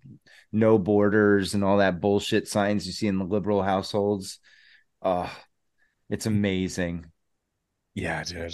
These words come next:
Speaker 2: That, that is, it, it would actually be kind of interesting to do, like, a Coral Castle type thing, right?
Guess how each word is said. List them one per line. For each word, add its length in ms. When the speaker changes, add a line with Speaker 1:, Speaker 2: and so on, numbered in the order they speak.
Speaker 2:
That, 260
that 260
is, 260
it, 120
it 240
would 160
actually 300
be 120
kind 160
of 60
interesting 460
to 140
do, 600
like, 180
a 80
Coral 300
Castle 440
type 280
thing, 240
right? 320